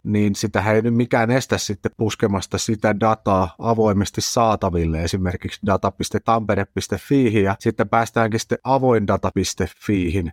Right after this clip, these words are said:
missä datamateriaalia, tietomateriaalia on nyt sitten koko Suomen mittakaavassa saatavilla.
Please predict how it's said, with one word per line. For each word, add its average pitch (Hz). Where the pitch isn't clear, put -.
missä -
datamateriaalia, 98
tietomateriaalia 110
on 110
nyt 113
sitten -
koko 117
Suomen 117
mittakaavassa 90
saatavilla. 98